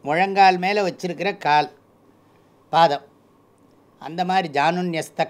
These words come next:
கராய நமஹா. ஒரு கையில ஜா-, கை இப்படி வச்சிருக்கார், முழங்கால் மேலே வச்சிருக்கார்,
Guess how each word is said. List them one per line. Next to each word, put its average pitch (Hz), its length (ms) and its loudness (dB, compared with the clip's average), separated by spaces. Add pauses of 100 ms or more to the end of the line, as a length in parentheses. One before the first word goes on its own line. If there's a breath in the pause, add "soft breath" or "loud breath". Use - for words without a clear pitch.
கராய 156 520 4
நமஹா. 165 360 -4 (920 soft breath)
ஒரு 165 200 -6
கையில 185 240 -2 (140)
ஜா-, 151 220 -2 (100)
கை 165 80 -2 (120)
இப்படி 156 220 -6
வச்சிருக்கார், 147 480 -6
முழங்கால் 151 440 -2
மேலே 135 180 -6
வச்சிருக்கார், 127 540 -4